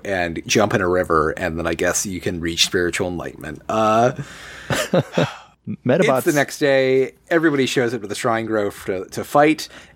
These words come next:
Speaker 1: and, um, uh, and it's for absolutely not points because they've fought so many times before and it won't
Speaker 2: Now,
Speaker 1: fucking
Speaker 2: hold
Speaker 1: matter.
Speaker 2: on real
Speaker 1: <laughs>
Speaker 2: quick. I'm gonna send you something in the Discord chat here 'cause I
Speaker 1: Okay.
Speaker 2: knew you weren't gonna get this.
Speaker 1: All
Speaker 2: We
Speaker 1: right.
Speaker 2: get a splash screen.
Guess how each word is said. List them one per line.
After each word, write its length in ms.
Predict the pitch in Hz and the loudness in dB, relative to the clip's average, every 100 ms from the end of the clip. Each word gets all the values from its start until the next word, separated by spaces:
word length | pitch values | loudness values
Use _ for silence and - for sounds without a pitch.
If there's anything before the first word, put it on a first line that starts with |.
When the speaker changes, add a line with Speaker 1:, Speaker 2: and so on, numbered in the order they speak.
| - | -2
Speaker 1:
and, 440 | 127 117 110 101 | 2 2 2 0
um, 480 | 113 104 95 95 82 - - - | 2 4 2 -2 -10 -14 -20 -4
uh, 680 | 113 107 104 98 95 92 92 - _ | 2 4 4 2 0 -2 -4 -12 _
and 100 | 139 | 0
it's 180 | 131 - | 0 0
for 160 | - 131 | 0 2
absolutely 580 | 131 135 151 131 120 117 | 4 2 2 0 -2 0
not 300 | 120 123 - | 4 2 2
points 320 | 127 117 - | -4 -4 -6
because 280 | 123 - 120 | -6 -6 -2
they've 180 | 113 98 | -4 -4
fought 340 | - 127 113 | 2 4 4
so 180 | - 131 | 2 -2
many 160 | 117 110 | 0 0
times 300 | 113 104 90 | 0 -4 -6
before 280 | 98 101 92 | -4 -2 -2
and 80 | 87 | -4
it 60 | |
won't 100 | 90 | 0
Speaker 2:
Now, 120 | 127 107 | 0 0
Speaker 1:
fucking 200 | - - | -4 0
Speaker 2:
hold 220 | 135 123 | 0 2
Speaker 1:
matter. 100 | 123 | 2
Speaker 2:
on 100 | 117 | 2
real 200 | 110 170 | 2 2
Speaker 1:
<laughs> 40 | 170 | 2
Speaker 2:
quick. 280 | 113 101 - | 0 -2 -2
I'm 180 | 120 147 | 2 4
gonna 140 | 113 | 2
send 240 | - 131 117 | 2 0 0
you 60 | |
something 380 | - 113 117 113 | 0 0 0 -2
in 140 | - 107 | 0 2
the 180 | 104 | 0
Discord 380 | 98 123 - 104 | 2 0 2 -2
chat 260 | - 101 - | 2 0 2
here 240 | 92 87 _ - - _ _ | -4 -4 _ -20 -20 _ _
'cause 300 | 120 104 95 | 4 4 2
I 80 | 117 | 0
Speaker 1:
Okay. 360 | 135 135 139 127 | 2 2 4 4
Speaker 2:
knew 140 | 135 | 2
you 200 | 139 113 | 2 2
weren't 160 | 110 113 | 0 -2
gonna 140 | 110 107 | 0 0
get 200 | 127 - | 0 -2
this. 360 | - - - - _ - | -8 -8 -12 -14 _ -4
Speaker 1:
All 200 | 131 339 | 0 0
Speaker 2:
We 80 | |
Speaker 1:
right. 260 | - 147 208 | 4 4 6
Speaker 2:
get 120 | 135 | 4
a 40 | 107 | 2
splash 520 | - - 104 180 - | -2 0 2 4 0
screen. 460 | - 50 - - | -2 -4 -2 -6